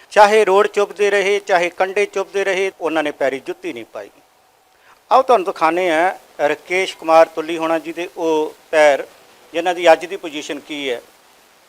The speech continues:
ਸੋ, ਅਹ, ਰਕੇਸ਼ ਕੁਮਾਰ ਤੁੱਲੀ ਜੀ, ਆਹ ਦੇਖੋ ਜਰਾ ਇਹਨਾਂ ਦੇ ਕਿੱਦਾਂ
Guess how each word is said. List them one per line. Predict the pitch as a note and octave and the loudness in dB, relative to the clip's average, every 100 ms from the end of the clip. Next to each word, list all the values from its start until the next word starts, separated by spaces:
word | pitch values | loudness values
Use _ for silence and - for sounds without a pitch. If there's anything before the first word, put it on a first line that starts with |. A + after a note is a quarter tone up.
| _ _ _ _ _ _ _ | _ _ _ _ _ _ _
ਸੋ, | A#3 | -6
ਅਹ, | A3 G#3+ G#3 G3 F#3+ F#3 - E3 | 2 6 8 8 6 2 -4 -10
ਰਕੇਸ਼ | D#3+ A3 A3+ | -2 -2 -2
ਕੁਮਾਰ | G3+ F#3 | 0 0
ਤੁੱਲੀ | F#3 D3+ C#3+ | 0 -8 -8
ਜੀ, | C3 - - _ _ _ _ _ _ _ _ _ - | -10 -18 -20 _ _ _ _ _ _ _ _ _ -4
ਆਹ | |
ਦੇਖੋ | D3+ C#3+ - | -4 -6 -6
ਜਰਾ | E3 E3+ | -4 -2
ਇਹਨਾਂ | E3+ F3 | -2 -4
ਦੇ | E3 E3+ E3 | -6 -8 -8
ਕਿੱਦਾਂ | D#3+ D3+ E3 D3 D#3 | -12 -6 -4 -2 -4